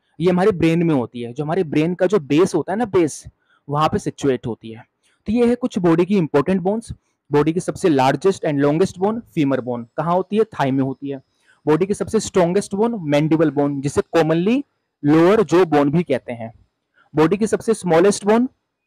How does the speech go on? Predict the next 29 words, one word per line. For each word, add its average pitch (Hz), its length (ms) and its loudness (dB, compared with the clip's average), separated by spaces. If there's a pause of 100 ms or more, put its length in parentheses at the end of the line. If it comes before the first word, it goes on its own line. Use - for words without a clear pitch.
strappis 170 500 0
bone, 131 280 2 (960)
कहाँ 156 180 2
होती 175 180 2
है? 220 60 2
कान 156 240 2
के 160 120 2
अंदर 139 200 2
होती 131 260 -2
है। 131 120 -6 (500)
Body 156 220 4
की 208 100 0
सबसे, 202 400 -2
मतलब 208 220 2
body 180 280 2
की 196 100 -4
ऐसी 196 260 2
कौन 175 300 2
सी 226 160 0
bone 156 260 2
है 143 260 -2 (480)
जो 165 140 2
किसी 202 300 -4
दूसरे 190 640 0
bone 160 280 2
से 214 120 -2
attach 160 380 -2
नहीं 151 180 0
होती, 117 300 -6